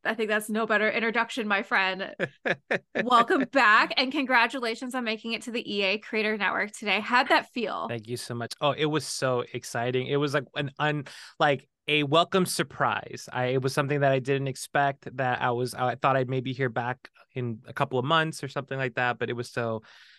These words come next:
Speaker 2: it was so exciting. Uh, I'm, I'm, I'm mostly, uh, just secretly excited to play expansions before they come out, mostly, but no, no. <laughs> No, I, I, I, honestly, it's, it's, it's exciting. Um, I,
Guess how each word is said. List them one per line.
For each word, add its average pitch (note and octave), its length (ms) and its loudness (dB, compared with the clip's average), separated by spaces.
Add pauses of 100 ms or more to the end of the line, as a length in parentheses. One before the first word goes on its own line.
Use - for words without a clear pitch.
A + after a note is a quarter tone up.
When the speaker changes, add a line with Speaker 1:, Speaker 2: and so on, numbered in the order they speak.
(120)
Speaker 2:
it C3+ 60 2
was C3+ 100 0
so A#2 160 0
exciting. G#2+ 580 -6
Uh, A2+ 180 -6 (120)
I'm, A#2+ 160 -8
I'm, C3+ 280 0
I'm C3+ 140 0
mostly, C#3 600 2 (480)
uh, A#2+ 260 2 (180)
just - 320 -4 (720)
secretly F#3+ 600 6
excited F3 420 4
to D#3 80 2
play E3+ 300 4
expansions D#3 640 0
before D3+ 320 2
they D3 140 4
come C#3+ 280 2
out, C#3+ 200 4
mostly, B2+ 380 -2
but D3 160 -2
no, D3 220 0
no. D3+ 160 0 (480)
<laughs> - 0 -
No, A#3 120 8 (1080)
I, D3+ 300 6
I, D#3+ 280 4
I, D3+ 220 2
honestly, E3+ 540 0
it's, D3+ 200 -8
it's, D3+ 300 -6
it's D3+ 160 0
exciting. C3+ 640 0
Um, B2 420 0
I, C3 140 -2